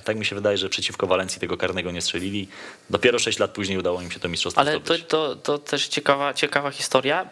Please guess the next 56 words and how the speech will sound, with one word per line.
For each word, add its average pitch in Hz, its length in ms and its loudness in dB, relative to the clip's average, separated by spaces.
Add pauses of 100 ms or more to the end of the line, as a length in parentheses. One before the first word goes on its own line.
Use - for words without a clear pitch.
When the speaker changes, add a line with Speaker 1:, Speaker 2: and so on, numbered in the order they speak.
(100)
Speaker 2:
ponieważ, 147 640 0
e, 135 140 2
jak 127 300 0
ja 143 240 0
przychodziłem 139 560 0
do 127 80 0
nich, 160 140 -2
to 170 100 0
oni 165 100 0
właśnie 160 300 0
sezon 156 340 2
wcześniej 170 460 0 (120)
Speaker 1:
Mhm. 117 280 -2
Speaker 2:
spadali, 135 480 4
czyli 139 200 -2
w - 80 -6
czerwcu - 340 2
spadli, 180 360 0
ja 147 100 0
tam - 100 -4
Speaker 1:
Jasne. 87 60 2
Speaker 2:
przyszedłem 147 300 -2
w - 40 0
sierpniu, 135 300 0
się - 100 -4
pojawiłem 135 360 0 (280)
i 139 60 -2
tam 185 140 4
była 254 120 0
taka 214 180 0
sytuacja, 202 440 0
że 185 100 0
oni 190 160 0
mieli, 190 300 -2 (420)
e, 156 360 2
mieli 185 280 0
ostatni 208 340 0
mecz 139 180 0
właśnie 175 320 0
u 196 80 -6
siebie 262 320 0
z - 60 -8
Walencją, 233 440 0
o 117 120 -6
Speaker 1:
Mhm. 104 180 2
Speaker 2:
ile - 120 0
dobrze 269 220 0
pamiętam. 143 420 -2
Na 180 100 0
dziewięćdziesiąt 233 360 0
procent 220 280 -2
też 220 100 2
była 214 140 0
to 214 80 0
Walencja. 147 420 0
Speaker 1:
Okej. 107 260 0